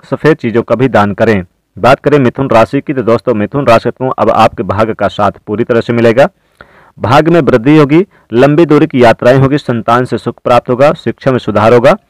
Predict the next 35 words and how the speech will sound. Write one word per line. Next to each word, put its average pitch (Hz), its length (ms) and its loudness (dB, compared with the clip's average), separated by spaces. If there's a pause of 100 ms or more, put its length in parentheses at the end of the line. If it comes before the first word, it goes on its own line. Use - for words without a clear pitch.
(200)
धार्मिक 120 440 -2
उत्सव 143 300 2
हो 151 80 2
सकते 160 240 -4
हैं, 156 80 -2
धार्मिक 123 280 2
कार्यक्रम 123 380 0
करने 113 260 -2
का 117 80 -6
मन 107 160 -2
बना 98 220 -2
सकते 123 280 -6
हैं। 147 200 0 (1120)
हालांकि 127 300 -4
किसी 135 260 -8
के 139 80 -6
बहकावे 113 400 0
में 135 80 2
आकर 123 200 -2
कोई 113 160 -2
भी 127 140 2
महत्वपूर्ण 113 380 -6
कदम 139 280 0 (600)
ना 117 200 2
उठाएं। 98 420 -2 (300)
भगवान 107 420 0
शनिदेव 139 320 0
की 147 100 -6
कृपा 135 260 -2
आपके 127 400 0
ऊपर 123 200 -2
रहेगी 120 340 0 (520)
और 117 200 4 (120)
आपको 151 520 2 (100)
इसमें 104 420 -4